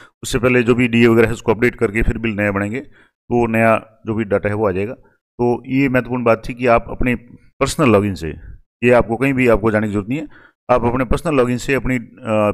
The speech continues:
पे स्लिप डाउनलोड करके चेक कर सकते हैं कि आपको जो भी जुलाई, अ, नवंबर का वेतन है वो बढ़ा हुआ मिलेगा या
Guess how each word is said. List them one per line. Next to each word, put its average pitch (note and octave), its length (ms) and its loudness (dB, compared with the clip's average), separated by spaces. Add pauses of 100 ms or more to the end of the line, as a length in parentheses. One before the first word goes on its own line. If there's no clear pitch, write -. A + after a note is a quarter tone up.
(140)
पे C3+ 140 0
स्लिप B2 220 -2
डाउनलोड G#2+ 400 2
करके G2+ 220 -8 (880)
चेक C3 180 0
कर C3 60 -2
सकते - 300 -8
हैं A#2+ 80 -4
कि B2 100 0
आपको A2+ 680 -2
जो G#2 140 -2
भी A2+ 220 -2 (1040)
जुलाई, A#2 320 4
अ, G#2+ 160 4
नवंबर A2+ 380 2
का A2 180 2
वेतन G#2+ 320 0
है B2 100 -2
वो A#2+ 180 2
बढ़ा G#2+ 180 2
हुआ B2 160 2
मिलेगा A#2+ 340 2
या A2 320 2